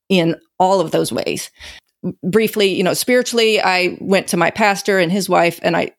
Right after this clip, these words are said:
I said, "Hey, I'm depressed and I'm having doubts about God. Please pray for me." I got back into, uh, reading my Bible every morning. I'd kind of pulled away from that 'cause I'm like, "Eh, God's not helping me anyway." But I,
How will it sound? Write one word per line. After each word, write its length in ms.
I 80
said, 180
"Hey, 320
I'm 160
depressed 480
and 100
I'm 140
having 240
doubts 220
about 180
God. 220
Please 180
pray 200
for 120
me." 260
I 200
got 340
back 240
into, 600
uh, 240
reading 240
my 100
Bible 380
every 200
morning. 480
I'd 200
kind 180
of 80
pulled 180
away 240
from 160
that 180
'cause 120
I'm 80
like, 100
"Eh, 220
God's 240
not 120
helping 220
me 80
anyway." 300
But 180
I, 180